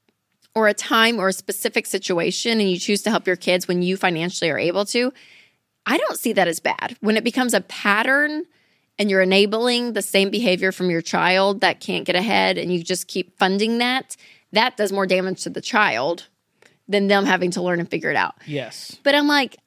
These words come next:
Speaker 1: I, maybe I'm a millennial, but I'm like, I'm not angry if, if someone moves home for a, for a few months.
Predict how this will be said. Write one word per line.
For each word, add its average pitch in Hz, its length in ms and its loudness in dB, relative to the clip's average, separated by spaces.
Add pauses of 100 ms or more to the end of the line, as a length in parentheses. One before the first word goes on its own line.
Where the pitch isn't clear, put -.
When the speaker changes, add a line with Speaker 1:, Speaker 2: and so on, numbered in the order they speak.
(340)
Speaker 1:
I, 349 300 0
maybe 233 240 0
I'm 302 60 2
a 262 80 0
millennial, 196 480 2
but 220 80 2
I'm 220 60 2
like, 214 180 0
I'm 294 120 -4
not - 180 -4 (260)
angry 202 720 2
if, - 340 -8 (140)
if 262 100 -4
someone 277 360 0
moves 247 220 -2
home 262 520 -2 (100)
for 226 160 0
a, 214 60 2
for - 240 -4
a 220 60 0
few 202 180 0
months. - 560 -2